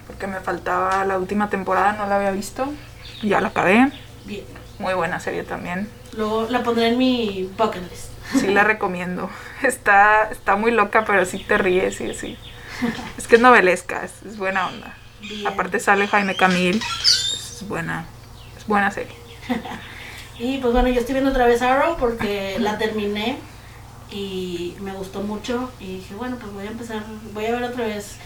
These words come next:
Speaker 2: la última temporada de Arrow sin spoilear. Em, cada capítulo es como,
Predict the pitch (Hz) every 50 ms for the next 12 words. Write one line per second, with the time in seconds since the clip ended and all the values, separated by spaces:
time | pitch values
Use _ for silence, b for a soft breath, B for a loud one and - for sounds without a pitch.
0 | B B B B B B 233 247 254 254 277 277 285 277 269 254 254 233 220 214
1 | 214 220 233 226 208 202 196 202 208 220 220 233 233 233 - 233 220 202 202 196
2 | 190 185 185 - - - 202 196 190 185 185 180 208 233 226 B B B B B
3 | B B B B B B B B - - 233 226 214 208 202 196 196 190 185 175
4 | 170 - - - - - 226 220 220 220 240 233 220 220 214 - 214 208 214 214
5 | 208 208 202 196 196 - - 214 208 208 202 202 196 196 190 185 190 180 180 175
6 | - - - - - - -